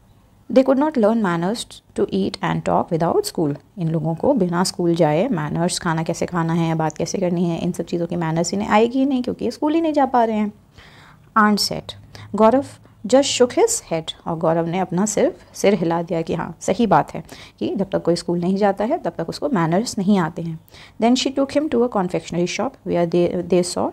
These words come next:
two boys cleaning utensils। फिर गौरव को आंटी राधा उसको एक कन्फेक्शनरी शॉप पर लेकर गए। कन्फेक्शनरी शॉप क्या होती है? जहाँ पर पेस्ट्रीज मिलती हैं, है ना, तो कन्फेक्शनरी बोलते हैं उस शॉप को। तो कन्फेक्शनरी शॉप पर लेकर गई और वहाँ पर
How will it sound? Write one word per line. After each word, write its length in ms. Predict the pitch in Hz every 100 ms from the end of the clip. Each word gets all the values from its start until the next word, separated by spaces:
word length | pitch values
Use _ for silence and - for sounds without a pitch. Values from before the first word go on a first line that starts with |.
| -
two 180 | 196 175
boys 200 | 160 -
cleaning 420 | 156 170 370 233
utensils। 360 | 160 160 165
फिर 260 | - - 170
गौरव 340 | 160 160 170 214 - - - -
को 140 | 220
आंटी 480 | 370 175 175 170 170
राधा 380 | 156 151 180 - -
उसको 220 | 165 170
एक 160 | 170
कन्फेक्शनरी 680 | - 170 - - - 175 254
शॉप 260 | - 170 165
पर 100 | 160
लेकर 220 | 151 -
गए। 200 | 151 147
कन्फेक्शनरी 600 | 156 160 170 165 185 185
शॉप 240 | 185 196
क्या 120 | - 190
होती 160 | 190
है? 100 | 294
जहाँ 160 | 202 180
पर 100 | 180
पेस्ट्रीज 540 | 180 180 - 175 175
मिलती 240 | 175 170 170
हैं, 180 | 165
है 80 | 175
ना, 120 | 262 381 - - -
तो 140 | 196 320
कन्फेक्शनरी 640 | 262 175 - - 170 165
बोलते 280 | 160 147 147
हैं 80 | 151
उस 60 |
शॉप 260 | - 160 147
को। 100 | 165
तो 140 | 160
कन्फेक्शनरी 600 | 170 - 160 156 - 170 185
शॉप 240 | 180 175
पर 100 | 185
लेकर 260 | 175 180 185
गई 220 | 190 311
और 280 | 226 165 220
वहाँ 220 | 175 175
पर 180 | -